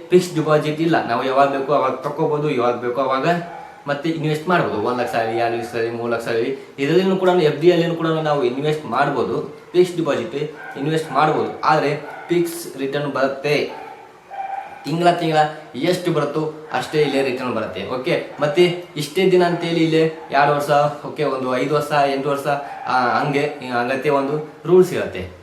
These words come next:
ಓಕೆ, ಇಲ್ಲಿಲ್ಲ, ನೀವು ಯಾವಾಗ ತಗೋಬೋದು, ಯಾವಾಗ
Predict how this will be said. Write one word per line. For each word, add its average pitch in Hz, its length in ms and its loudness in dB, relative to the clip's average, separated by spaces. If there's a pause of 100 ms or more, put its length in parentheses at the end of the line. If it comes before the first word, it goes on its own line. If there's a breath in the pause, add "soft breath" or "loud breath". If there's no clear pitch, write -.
ಓಕೆ, - 320 -2 (120)
ಇಲ್ಲಿಲ್ಲ, 139 540 -2
ನೀವು 151 520 0 (140)
ಯಾವಾಗ 135 560 2
ತಗೋಬೋದು, 113 480 -2
ಯಾವಾಗ 135 720 2